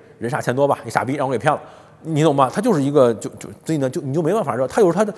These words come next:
他只是他不 care 那点小钱而已。所以呢，其实我看完这种，我特别能理解他这个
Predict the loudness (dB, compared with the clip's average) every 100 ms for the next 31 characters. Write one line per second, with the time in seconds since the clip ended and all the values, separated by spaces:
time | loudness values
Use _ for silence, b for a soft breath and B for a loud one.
0 | B B 2 2 0 -4 -4 2 2 2
1 | 0 -2 -4 -4 -4 -4 -6 -10 -16 b
2 | b b b 2 4 6 8 8 6 4
3 | 6 6 4 4 4 4 2 0 0 0
4 | 0 -2 -2 -4 -6 -8 -6 -4 -4